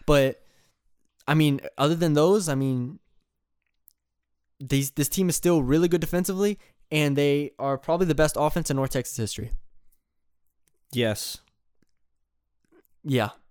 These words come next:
Speaker 2: I mean,
Speaker 1: I don't even know what their offense rating was
Speaker 2: it's,
Speaker 1: tonight. It
Speaker 2: yeah,
Speaker 1: probably
Speaker 2: I,
Speaker 1: wasn't
Speaker 2: I,
Speaker 1: that
Speaker 2: I,
Speaker 1: high.
Speaker 2: there's no time that their offensive rating has been above where it's
Speaker 1: Mm-hmm.
Speaker 2: at now.
Speaker 1: It's,
Speaker 2: There's
Speaker 1: it was one thirteen tonight.
Speaker 2: That's
Speaker 1: Like, it's
Speaker 2: crazy.
Speaker 1: just, like, they're putting up these numbers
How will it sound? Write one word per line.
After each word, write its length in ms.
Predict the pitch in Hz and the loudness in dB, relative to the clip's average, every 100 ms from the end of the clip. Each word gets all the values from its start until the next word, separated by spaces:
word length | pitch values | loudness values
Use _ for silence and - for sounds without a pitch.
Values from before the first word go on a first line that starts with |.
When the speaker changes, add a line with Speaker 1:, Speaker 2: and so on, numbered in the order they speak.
| - 131 | -12 -4
Speaker 2:
I 60 | |
mean, 100 | 131 | 0
Speaker 1:
I 60 | 151 | 0
don't 140 | 170 | 0
even 120 | 170 | 0
know 80 | 156 | 0
what 100 | 156 | 0
their 80 | 147 | 0
offense 220 | 139 135 | 0 -2
rating 240 | 120 127 120 | -4 -2 -2
was 100 | 123 | -4
Speaker 2:
it's, 60 | |
Speaker 1:
tonight. 160 | 117 113 | -4 0
It 40 | |
Speaker 2:
yeah, 120 | 127 110 | 2 4
Speaker 1:
probably 180 | 156 | 4
Speaker 2:
I, 40 | 131 | 4
Speaker 1:
wasn't 140 | 127 | 2
Speaker 2:
I, 40 | 127 | 2
Speaker 1:
that 100 | 123 | 2
Speaker 2:
I, 80 | 131 | 2
Speaker 1:
high. 140 | 139 | 2
Speaker 2:
there's 220 | 139 127 | 2 2
no 260 | 131 135 135 | 2 0 0
time 280 | 139 123 120 | 0 -2 -2
that 120 | 107 | -2
their 120 | 107 | 0
offensive 380 | 107 113 104 104 | 0 -2 -6 -4
rating 180 | 104 101 | -2 -2
has 100 | 101 | -6
been 260 | 104 98 98 | -6 -6 -6
above 320 | 107 107 101 | -6 -4 -4
where 140 | 107 98 | -4 -4
it's 80 | |
Speaker 1:
Mm-hmm. 80 | 151 | -4
Speaker 2:
at 100 | 95 | -6
now. 260 | 95 90 - | -8 -12 -12
Speaker 1:
It's, 120 | - - | -12 -8
Speaker 2:
There's 160 | 147 | -6
Speaker 1:
it 160 | 147 131 | 0 4
was 140 | 151 | 6
one 160 | 139 131 | 6 4
thirteen 320 | 127 - 113 | -2 -2 -6
tonight. 320 | 113 104 123 _ _ _ _ _ _ _ _ _ _ _ - - - _ _ _ - | -8 -12 -14 _ _ _ _ _ _ _ _ _ _ _ -20 -20 -20 _ _ _ -16
Speaker 2:
That's 120 | 117 | -6
Speaker 1:
Like, 140 | 180 175 | 0 0
it's 120 | 170 | 0
Speaker 2:
crazy. 20 | 220 | -2
Speaker 1:
just, 200 | - 190 | -2 -2
like, 180 | 160 147 _ _ _ _ _ _ - | -2 -4 _ _ _ _ _ _ 0
they're 120 | 185 | 4
putting 240 | - 226 | 6 6
up 120 | 214 202 | 4 0
these 160 | 175 | -2
numbers 340 | 190 202 160 | 0 0 -2